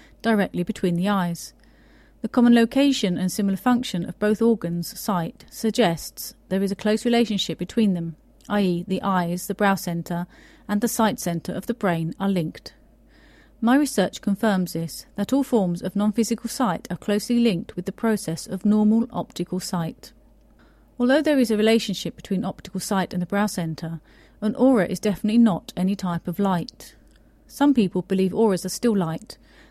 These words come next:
but light at a much higher frequency than normal light that is only visible to a clairvoyant. If this were true, though, it would be possible to detect and measure this light with the sophisticated electronic instruments available today.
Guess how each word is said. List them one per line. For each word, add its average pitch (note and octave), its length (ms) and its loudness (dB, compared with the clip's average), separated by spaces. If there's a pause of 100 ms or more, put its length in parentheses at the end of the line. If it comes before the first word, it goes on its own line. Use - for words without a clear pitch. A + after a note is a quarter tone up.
(140)
but - 120 -10
light G#3 460 0
at - 80 -10
a F#3 60 -4
much - 240 -4
higher G3+ 160 -2
frequency F3+ 800 -4
than G3+ 180 2
normal G3+ 300 4
light D#3+ 400 -8 (580)
that G3 140 -6
is F#3+ 80 -2
only G#3+ 160 6
visible G3 480 2
to - 100 -8
a F3+ 60 -2
clairvoyant. F3 760 -2 (500)
If - 140 -8
this C4+ 180 0
were C4+ 80 2
true, D4+ 280 -2
though, F3 320 0
it - 160 -6
would A3+ 100 0
be A3 100 -4
possible G#3 500 -2
to - 120 -8
detect - 520 -2
and G3+ 140 2
measure B3 240 2
this E3+ 220 -6
light E3 380 -6 (420)
with G#3 140 0
the G#3 100 2
sophisticated B3 800 0
electronic G#3 640 0
instruments F#3+ 480 0
available F3 460 -2
today. F#3+ 480 0